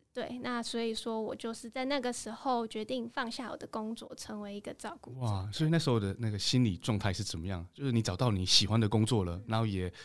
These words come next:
Speaker 2: 努力读书，毕业了，
Speaker 1: 对，对。
Speaker 2: 可是家人跟你谈说现在奶奶真的有这个需要，然后又没有其他的人手，
Speaker 1: 对。对。
Speaker 2: 那你要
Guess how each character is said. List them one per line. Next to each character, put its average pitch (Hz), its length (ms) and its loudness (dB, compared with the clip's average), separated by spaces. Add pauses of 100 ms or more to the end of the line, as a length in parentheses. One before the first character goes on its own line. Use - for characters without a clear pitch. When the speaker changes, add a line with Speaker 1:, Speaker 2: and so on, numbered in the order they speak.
(140)
Speaker 2:
努 107 160 4
力 120 140 8
读 107 180 2
书， 110 260 4
毕 107 280 2
业 98 160 4
了， 87 80 -2
Speaker 1:
对， - 140 -12
对。 - 200 -16
Speaker 2:
可 110 80 0
是 117 160 4
家 123 160 2
人 101 140 2
跟 113 100 2
你 98 80 4
谈 90 300 -2
说 107 200 2
现 110 160 0
在 98 120 4
奶 82 160 -2
奶 82 240 -10
真 131 120 6
的 117 80 10
有 87 120 2
这 110 100 -2
个 101 80 2
需 - 340 2
要， 95 280 2
然 98 100 0
后 104 80 4
又 113 100 6
没 101 120 2
有 90 100 -2
其 - 160 0
他 98 100 2
的 98 80 2
人 92 280 0
手， - 260 -2 (160)
Speaker 1:
对。 - 120 -6
对。 - 140 -8
Speaker 2:
那 104 140 4
你 101 80 8
要 107 220 6